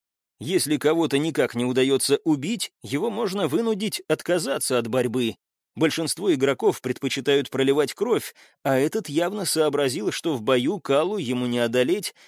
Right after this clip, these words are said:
и предпочёл выждать двадцать четыре часа,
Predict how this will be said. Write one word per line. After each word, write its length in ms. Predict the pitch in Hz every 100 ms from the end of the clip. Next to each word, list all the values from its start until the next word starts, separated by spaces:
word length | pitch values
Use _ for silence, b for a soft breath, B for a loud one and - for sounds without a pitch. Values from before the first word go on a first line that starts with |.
| b
и 120 | 226
предпочёл 600 | 240 233 - 190 - 254 180
выждать 520 | 240 185 185 185 -
двадцать 460 | 151 202 147 131 -
четыре 340 | 123 135 131
часа, 540 | 135 147 - 240 208